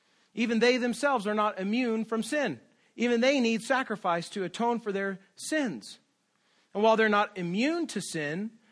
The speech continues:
they are called by God to exemplify for the people hearts of repentance and holiness to, to God, right?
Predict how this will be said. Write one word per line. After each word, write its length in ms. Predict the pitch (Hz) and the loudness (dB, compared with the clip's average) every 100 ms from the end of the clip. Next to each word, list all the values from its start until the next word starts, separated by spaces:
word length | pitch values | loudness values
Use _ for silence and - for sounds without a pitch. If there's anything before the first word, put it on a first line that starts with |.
| _ 156 | _ 0
they 120 | 214 | 2
are 180 | 226 285 | 2 0
called 320 | - 202 170 | 0 0 2
by 140 | 175 | 0
God 300 | 165 160 170 | 2 0 0
to 120 | 208 | -2
exemplify 920 | 220 202 170 269 302 214 - 170 156 175 | -4 -4 0 -2 -2 -6 -2 0 2 0
for 240 | 247 254 | 0 0
the 80 | 254 | 0
people 340 | 190 202 180 | -6 -8 -6
hearts 400 | 185 - 233 226 | -6 0 0 0
of 100 | 226 | -6
repentance 540 | 190 175 220 220 170 143 | -6 -6 -6 -6 -8 -10
and 100 | 151 | -10
holiness 460 | 143 202 202 151 | -8 -6 -6 -8
to, 140 | - 131 120 - | -14 -18 -18 -16
to 100 | 143 | -12
God, 280 | 117 98 92 _ _ - | -10 -12 -16 _ _ -6
right? 160 | 196 | -6